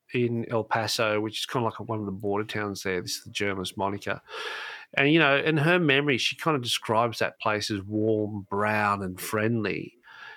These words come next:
Um, you know, and she goes, "And that goes for the landscape as much as the people." Uh, and she said, you know, when she was a kid, her family drove, you know, to Juarez on Sunday, see their favourite restaurant,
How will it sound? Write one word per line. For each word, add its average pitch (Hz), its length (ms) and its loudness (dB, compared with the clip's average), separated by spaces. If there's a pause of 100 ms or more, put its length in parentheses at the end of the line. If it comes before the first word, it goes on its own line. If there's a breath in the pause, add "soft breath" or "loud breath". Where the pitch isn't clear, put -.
(160 loud breath)
Um, 101 800 2 (680)
you 123 80 2
know, 113 80 6
and 113 100 2
she 120 140 0
goes, 113 260 4
"And 120 100 2
that 113 100 0
goes 104 300 0
for - 120 -2
the 104 80 -2
landscape 101 600 0
as 98 240 -8
much - 320 -2
as - 40 -12
the 92 80 -8
people." - 580 -4 (600 loud breath)
Uh, 107 240 0
and 107 120 -2
she 110 120 -6
said, 110 180 -2
you 120 100 -2
know, 110 120 2
when 110 200 0
she 98 140 -4
was 95 80 -6
a 95 80 -8
kid, - 460 -4
her 92 80 -8
family 101 340 -4
drove, 98 1000 -2
you 110 80 -6
know, 98 380 -2 (100)
to - 140 -8
Juarez 98 480 0
on 98 120 -4
Sunday, 101 480 0
see 92 200 -2
their 85 120 -2
favourite 98 320 -2
restaurant, 110 560 0